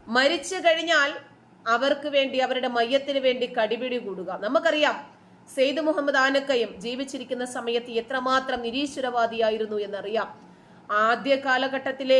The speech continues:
യുക്തിവാദ പ്രസ്ഥാനത്തെ പിടിച്ചു നിർത്തിയ അമരക്കാരിൽ ഒരാൾ കൂടിയാണ് സെയ്ദ് മുഹമ്മദ് ആനക്കയം. ഒരുപാട്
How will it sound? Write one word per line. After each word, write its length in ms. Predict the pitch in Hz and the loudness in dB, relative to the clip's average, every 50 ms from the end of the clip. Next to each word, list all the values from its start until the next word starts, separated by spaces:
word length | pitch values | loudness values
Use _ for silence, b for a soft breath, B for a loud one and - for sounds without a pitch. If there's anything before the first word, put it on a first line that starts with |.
| 240 226 | 4 4
യുക്തിവാദ 480 | 214 - - 269 254 254 254 254 254 254 247 | -2 -6 -6 -4 0 2 2 2 2 0 -2
പ്രസ്ഥാനത്തെ 600 | - - 240 233 - 269 254 262 254 262 254 262 247 254 | -2 -4 -4 -4 0 2 2 2 2 2 0 0 0 0
പിടിച്ചു 280 | 247 214 233 233 285 269 262 | 0 -2 -2 -2 -2 -2 -2
നിർത്തിയ 320 | 254 240 247 269 254 247 233 214 190 - 214 202 208 | -2 -2 -2 -2 0 2 2 2 0 -2 -2 -2 0
അമരക്കാരിൽ 720 | 214 226 233 233 240 240 247 247 254 247 240 240 240 247 247 240 | 2 2 2 2 2 -2 -2 0 2 2 2 2 2 2 0 0
ഒരാൾ 240 | 233 233 226 233 233 233 220 | 0 2 2 2 2 0 -2
കൂടിയാണ് 440 | 233 226 226 220 226 214 214 208 202 202 - | -4 -6 -4 -2 0 0 0 0 -4 -6 -6
സെയ്ദ് 220 | - 208 208 202 214 214 | -6 -8 -6 -6 -6 -8
മുഹമ്മദ് 300 | 214 214 202 202 196 190 | -8 -8 -8 -6 -6 -6
ആനക്കയം. 400 | 185 190 196 190 - 196 185 180 - B B B B B B B B - | -6 -6 -8 -8 -8 -8 -8 -8 -14 B B B B B B B B -2
ഒരുപാട് 400 | 208 214 - 233 226 226 226 226 | -2 0 2 2 2 4 2 2